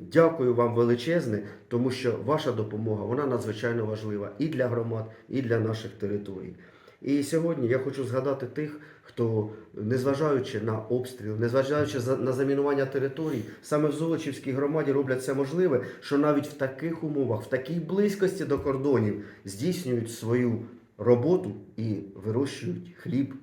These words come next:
для держави. Це дуже важливо. Хочу сьогодні згадати і Реву Володимира, стов перше травня, і Хапінкова Валерія, тов Басови, і Білінського Віктора, Ф Г Альфа,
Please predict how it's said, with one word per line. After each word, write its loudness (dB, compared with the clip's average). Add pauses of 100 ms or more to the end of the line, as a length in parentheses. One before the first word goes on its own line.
(160)
для -2
держави. -6 (260)
Це 0
дуже 0
важливо. 0 (560)
Хочу 2
сьогодні 2
згадати 2
і 4
Реву 6
Володимира, 4 (100)
стов -2
перше -4
травня, -4 (400)
і 2
Хапінкова 6
Валерія, 8
тов 2
Басови, 2 (360)
і 2
Білінського 6
Віктора, 6 (200)
Ф 6
Г 8
Альфа, 6